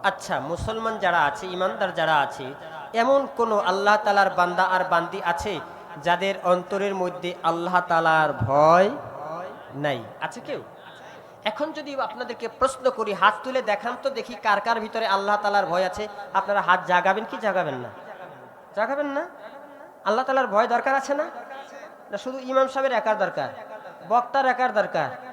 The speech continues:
পীর সাহেবের দরকার, আপনাদের দরকার আছে না নাই? আল্লাহ তাআলার ভয় সকলের দরকার আছে?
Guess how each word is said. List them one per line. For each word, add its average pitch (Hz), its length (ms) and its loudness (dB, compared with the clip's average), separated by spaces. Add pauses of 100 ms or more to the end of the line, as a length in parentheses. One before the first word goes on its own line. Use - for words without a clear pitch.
(220)
পীর 262 120 -6
সাহেবের 262 380 2
দরকার, 180 400 2 (420)
আপনাদের 240 460 2
দরকার 269 280 2
আছে 233 260 6
না 277 120 2
নাই? 226 220 2 (520)
আল্লাহ 254 260 6
তাআলার 277 300 6
ভয় 240 200 2
সকলের 262 420 2
দরকার 254 280 4
আছে? 262 300 6